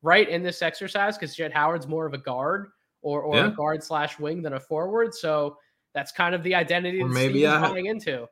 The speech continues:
Speaker 2: maybe I have something else coming with my next pick to help create that lineup flexibility. But Colby Jones, man, in, in all honesty, like, he gives me Josh Hart level vibes,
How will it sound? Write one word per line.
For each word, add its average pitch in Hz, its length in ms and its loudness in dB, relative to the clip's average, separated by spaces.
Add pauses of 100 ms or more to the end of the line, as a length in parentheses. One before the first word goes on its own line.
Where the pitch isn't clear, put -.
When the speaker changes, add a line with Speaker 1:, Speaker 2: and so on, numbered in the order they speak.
Speaker 2:
maybe 156 500 4
I 156 120 4
have 156 320 0
something 160 400 -2
else 165 240 -4
coming 170 480 -2
with 165 180 -4
my 165 140 -2
next 180 300 -6
pick 139 260 -4
to 123 100 -6
help 135 380 -6 (200)
create 165 380 -2
that 113 160 -4
lineup 107 360 -4
flexibility. 107 680 -2
But 107 280 -2 (460)
Colby 160 280 6
Jones, 117 340 -2
man, 104 200 -2
in, 113 220 -4
in 117 200 -4
all 117 180 0
honesty, 104 500 -2
like, 101 280 -2 (480)
he 131 120 2
gives 160 200 6
me 151 360 -2 (500)
Josh 120 320 4
Hart 107 380 0
level 104 360 -4
vibes, 95 600 -4